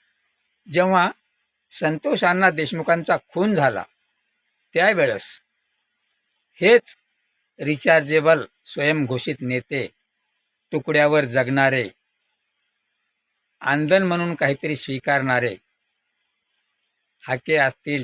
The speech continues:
टीपी मुंडे असतील, नवनाथ वाघमारे असतील, ज्यावेळेस संतोष अण्णा देशमुखांचा खून झाला, निर्घृण अशी अमानुष हत्या झाली, टॉर्चर, टॉर्चर करून त्यांना मारलं गेलं, त्यावेळेस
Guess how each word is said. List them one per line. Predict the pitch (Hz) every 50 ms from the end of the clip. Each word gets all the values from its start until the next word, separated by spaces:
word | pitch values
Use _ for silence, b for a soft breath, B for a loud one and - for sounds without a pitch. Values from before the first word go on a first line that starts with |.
| - _
टीपी | 143 131 - 147 139
मुंडे | 131 131 127 135 139 147
असतील, | 143 131 123 - - _ 139 135 131 120
नवनाथ | 120 120 131 135 131 127
वाघमारे | 120 120 117 117 113 127 135 147 151 156
असतील, | 135 117 - _ - 107 95 - _ _ _ _ _ _ _ _ _ _ _ _ _ _ _ _ - 120
ज्यावेळेस | 127 143 147 120 - - - -
संतोष | - 131 160 160 - 220 - 196
अण्णा | 180 175 170 160
देशमुखांचा | 156 151 127 - 156 143 156 151 151 135 - 147 135 - _
खून | _ - 151 185 208 202 160
झाला, | 120 107 98 95 92 87 - _ _ _ _ _ _ _
निर्घृण | - 135 143 147 156 135 143 175 190 196 196
अशी | 180 165 156 - -
अमानुष | - - 147 135 139 147 156 165 143 - -
हत्या | 101 - - _ _ 175 175
झाली, | 151 117 113 107 98 95 - _ _ _ _ _ _ _ _ _ _ _ _
टॉर्चर, | - 147 156 151 135 - - 185 160 - _
टॉर्चर | - 151 151 143 - - 214 208
करून | - 202 185 180
त्यांना | 170 - 156 147 143 139
मारलं | 131 120 110 107 110 113 135 147 147 127
गेलं, | 123 107 101 95 92 - _ _ _ _ _ _ _ _ _ _
त्यावेळेस | - 160 175 180 160 143 127 107 101 - - -